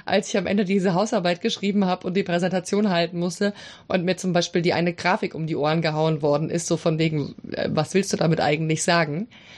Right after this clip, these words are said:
Ähm, war der Lerneffekt auf jeden Fall da und ich bin da sehr, sehr dankbar für.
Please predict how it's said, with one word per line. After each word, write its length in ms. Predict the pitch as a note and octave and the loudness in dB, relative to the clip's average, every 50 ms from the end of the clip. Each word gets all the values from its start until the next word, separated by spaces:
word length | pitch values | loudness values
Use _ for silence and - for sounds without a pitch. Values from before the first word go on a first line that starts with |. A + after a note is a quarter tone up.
| - - _ - - | -20 -20 _ -10 -2
Ähm, 560 | - E3 D#3+ D#3+ D#3+ E3 E3 E3 E3 D#3+ D#3+ - _ _ _ _ _ _ _ _ _ | 0 2 2 4 4 4 4 4 2 2 0 -4 _ _ _ _ _ _ _ _ _
war 160 | - E3+ F3 | -2 0 0
der 100 | F3 F3 | 2 2
Lerneffekt 560 | F3 E3 E3+ G3 G3 F#3 E3 - F#3 F3 - - | 2 4 2 2 2 0 -2 -2 -6 -6 -6 -8
auf 120 | F3+ - | -6 -4
jeden 200 | F#3 F#3 E3 F3 | -2 -2 -2 -2
Fall 200 | - - F3+ F3 | 0 0 0 2
da 320 | E3 D#3+ D3+ D#3 F#3 A3+ C#4 - _ _ - | 2 2 2 2 2 0 -2 -4 _ _ -2
und 80 | G3 | -2
ich 100 | F#3 - | -2 0
bin 100 | - F#3+ | 0 0
da 120 | F3+ F3 E3 | 0 0 0
sehr, 100 | D#3+ E3 | 0 0
sehr 120 | E3 E3+ | 0 0
dankbar 340 | E3 E3 F3+ G3 G3 - D#3+ | 0 0 -2 -2 -2 -4 -6
für. 340 | - - E3 E3 F#3+ A#3+ | -2 0 0 2 2 0